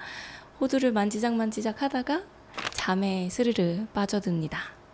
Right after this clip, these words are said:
그렇게 잠을 자고 있는데 밖에서 두런두런 말소리가 들려요. 그래서 문틈으로 슬쩍 바깥을 보니까 부모님이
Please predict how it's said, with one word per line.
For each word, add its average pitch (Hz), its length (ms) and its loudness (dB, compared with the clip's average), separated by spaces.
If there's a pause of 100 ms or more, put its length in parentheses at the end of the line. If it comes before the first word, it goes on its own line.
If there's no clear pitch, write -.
(960)
그렇게 220 560 4
잠을 226 460 4
자고 196 320 2
있는데 175 480 2 (440)
밖에서 240 600 2 (380)
두런두런 202 800 2 (100)
말소리가 180 600 2
들려요. 156 400 -2 (1040)
그래서 254 460 8
문틈으로 247 600 6
슬쩍 277 640 4
바깥을 208 420 0
보니까 180 580 0 (520)
부모님이 226 800 6